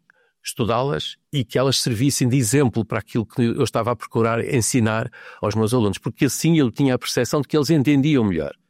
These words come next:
tratando-se de problemas concretos, de problemas reais.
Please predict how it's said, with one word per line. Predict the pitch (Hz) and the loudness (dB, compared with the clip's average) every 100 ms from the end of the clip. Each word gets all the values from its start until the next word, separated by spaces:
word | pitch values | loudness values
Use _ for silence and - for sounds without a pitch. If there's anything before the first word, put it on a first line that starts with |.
| _ _ _ _ _ _ - | _ _ _ _ _ _ -4
tratando-se | 135 - 139 127 - | -4 0 0 0 -4
de | |
problemas | 110 120 117 117 - | -4 0 0 0 -2
concretos, | 117 107 95 76 - | -4 -2 -2 -2 -6
de | - | -10
problemas | - 98 98 98 | -6 -2 0 -2
reais. | - 90 73 65 - | -2 -4 -4 -10 -16